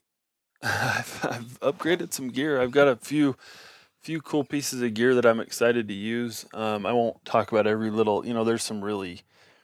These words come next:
insignificant stuff, um, but I'll talk about just some of the ones I'm more excited about. So,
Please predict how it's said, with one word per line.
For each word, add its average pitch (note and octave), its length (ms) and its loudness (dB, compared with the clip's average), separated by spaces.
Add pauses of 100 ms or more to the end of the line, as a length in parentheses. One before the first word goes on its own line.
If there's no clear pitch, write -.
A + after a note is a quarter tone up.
(460)
insignificant G#2+ 840 -8
stuff, - 720 -2
um, E2 540 -8 (140)
but A2+ 200 -4
I'll G#2 100 2
talk G2+ 320 -4
about F#2+ 260 -2
just - 220 -12 (160)
some G#2 220 -10
of - 20 -8
the G#2 80 -6
ones G2+ 220 -6
I'm G2 100 -6
more F#2+ 180 -8
excited F#2+ 460 -6
about. F2+ 400 -2
So, F2 300 -8